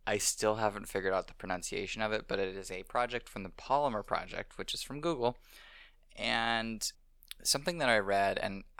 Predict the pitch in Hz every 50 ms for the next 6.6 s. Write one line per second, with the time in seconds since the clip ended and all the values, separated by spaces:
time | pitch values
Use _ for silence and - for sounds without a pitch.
0 | - - 107 104 107 104 101 98 98 95 - 98 101 104 104 101 104 98 - -
1 | - 95 92 - - 92 92 92 - - 92 92 90 - - - - _ _ _
2 | _ - - - 101 98 92 92 92 92 92 92 92 90 87 - - - - 101
3 | 98 95 92 95 92 90 90 - - - - - - 107 107 104 101 101 - -
4 | - 113 110 110 - - - _ _ _ _ _ _ - - - 110 110 107 120
5 | 117 113 113 120 147 160 170 175 147 139 139 - - 117 113 113 107 - - 107
6 | 101 - 107 104 101 - - - 104 95 - -